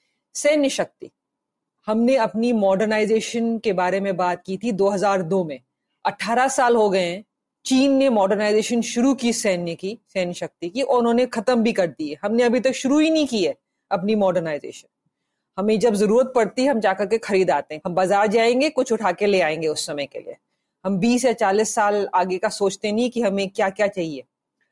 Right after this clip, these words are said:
आर्थिक मजबूती, उन्नीस सौ नब्बे इक्यानवे में हमने, आ, रिफॉर्म्स पास किए थे,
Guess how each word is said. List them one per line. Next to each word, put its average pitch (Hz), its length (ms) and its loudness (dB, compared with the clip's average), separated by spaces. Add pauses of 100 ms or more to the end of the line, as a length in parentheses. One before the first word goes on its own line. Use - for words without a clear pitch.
(240)
आर्थिक 226 360 0
मजबूती, 165 520 -2 (520)
उन्नीस 247 360 4
सौ 269 140 2
नब्बे 220 480 0
इक्यानवे 214 500 0
में 233 120 2
हमने, 208 540 -2 (460)
आ, 170 440 -2
रिफॉर्म्स 202 600 -2
पास 151 220 -2
किए - 160 -20
थे, - 180 -20